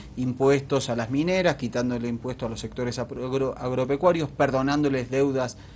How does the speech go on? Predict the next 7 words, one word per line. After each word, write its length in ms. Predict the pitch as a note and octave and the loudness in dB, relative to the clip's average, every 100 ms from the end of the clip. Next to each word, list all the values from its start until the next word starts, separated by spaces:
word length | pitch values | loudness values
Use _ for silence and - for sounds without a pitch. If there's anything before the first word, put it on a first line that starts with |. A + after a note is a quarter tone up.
| - - | -18 -2
multimillonarias 1000 | D3 D3+ C#3+ C3 B2+ C#3 C#3+ C#3+ C3 - - - | 0 2 2 2 0 2 2 4 2 0 -12 -10
a 80 | A#2+ | -4
las 180 | A#2 B2+ | -4 -2
empresas, 640 | A#2+ C#3 C#3 C#3 A#2+ - - - - | -2 0 2 2 -2 -4 -14 -18 -8
eh, 520 | A2+ A2+ A2 A2+ A2+ A2+ | -4 -2 -2 -4 -4 -2
de 60 | |
energía, 720 | B2 B2+ - G3+ F#3 F#3 G3+ | -2 -2 0 2 6 4 4